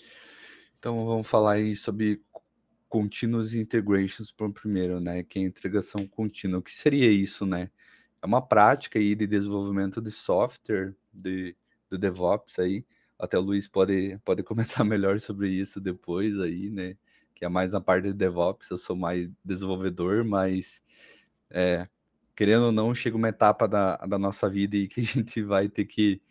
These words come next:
que mexer com essa parte mais de infraestrutura, de DevOps e tudo mais. Então, essa é uma parte que os desenvolvedores, com frequência,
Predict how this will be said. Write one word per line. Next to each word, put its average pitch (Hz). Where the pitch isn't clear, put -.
que -
mexer 107
com 110
essa 104
parte 101
mais 101
de 101
infraestrutura, 107
de 98
DevOps 95
e 101
tudo 107
mais. 87
Então, 117
essa -
é -
uma 117
parte 110
que 110
os 110
desenvolvedores, 113
com 117
frequência, 107